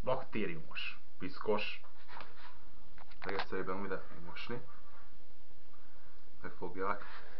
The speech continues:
Akármilyen fajta tisztítószert vesznek, az éppenséggel egy Glass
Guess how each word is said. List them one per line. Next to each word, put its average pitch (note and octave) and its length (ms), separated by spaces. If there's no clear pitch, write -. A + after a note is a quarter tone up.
Akármilyen G2+ 560
fajta G2+ 500
tisztítószert - 760
vesznek, - 500
az - 60
éppenséggel F#2 680
egy E2 160
Glass G2 260